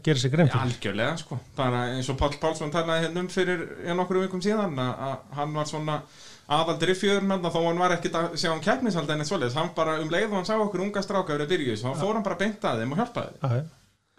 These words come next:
Speaker 2: Algjört gullamanni.
Speaker 1: Og hann hjálpaði okkur margoft og, og ef okkur vantaði servicemenn, þá fengum við sameiginlegan service með þeim. Og ef okkur vantaði eitthvað,
Speaker 2: Já.
Speaker 1: ég man eftir þarna tvö þúsund og eitt, það var síðasta keppnin á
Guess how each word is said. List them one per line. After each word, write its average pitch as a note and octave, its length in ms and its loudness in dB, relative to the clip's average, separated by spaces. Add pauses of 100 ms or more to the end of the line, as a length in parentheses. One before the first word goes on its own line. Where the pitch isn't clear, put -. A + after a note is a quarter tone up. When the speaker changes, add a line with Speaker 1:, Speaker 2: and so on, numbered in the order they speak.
(100)
Speaker 2:
Algjört B3+ 400 -2
gullamanni. G2+ 560 -4
Speaker 1:
Og D3 160 -10
hann B2+ 240 8
hjálpaði C3+ 460 8
okkur B2+ 180 8
margoft D3 640 6
og, B2+ 80 8
og C3+ 400 2
ef C#3 140 6 (100)
okkur C3 240 4
vantaði C3+ 400 6
servicemenn, D3 480 6
þá C#3 60 6 (100)
fengum C#3 320 6
við C3 80 6
sameiginlegan C#3 480 6
service C#3+ 320 6
með C3+ 140 4
þeim. D#3+ 140 6 (1080)
Og B2 340 2
ef C3+ 240 2
okkur C#3 220 6
vantaði D3 320 8
eitthvað, D#3+ 240 8 (260)
Speaker 2:
Já. C3+ 80 2
Speaker 1:
ég - 840 -4
man C#3 200 8
eftir D3+ 240 6
þarna D3 240 10
tvö D#3+ 140 12
þúsund D3 180 8
og D3+ 80 8
eitt, - 220 2 (180)
það D3 160 4
var C#3 140 8
síðasta D#3 340 6
keppnin D3+ 400 6
á D3+ 40 8